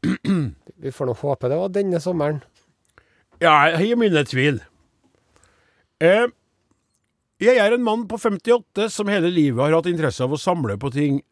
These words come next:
Speaker 1: spesielt autografer. Har lenge hatt en drøm om å lage en utstilling av dem, slik at det ikke skal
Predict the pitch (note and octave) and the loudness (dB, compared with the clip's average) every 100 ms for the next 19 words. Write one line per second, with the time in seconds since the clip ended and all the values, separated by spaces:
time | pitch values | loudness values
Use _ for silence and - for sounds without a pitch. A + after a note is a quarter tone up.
0 | - - D#3 C#3 B2 B2 C#3+ A#2 D3+ B2+ | -20 -8 -4 -2 -4 -4 -4 -4 -2 -4
1 | F#2+ - - _ _ _ _ - - - | -6 -16 -20 _ _ _ _ -20 -20 -20
2 | - - A#3 B3 A3 A3+ A#3 G#3 G#3+ G#3+ | -4 2 4 4 2 2 0 0 0 0
3 | G#3 G#3+ G3+ D3+ F3 F#3 D3 B2 - - | 0 4 4 2 0 2 0 0 -4 -4
4 | C3 D3+ G#3 B3 B3 - G3 G3 G#3 D3+ | 0 2 2 0 0 -2 0 -2 -4 -6
5 | A#2 D3+ F3 | -2 0 0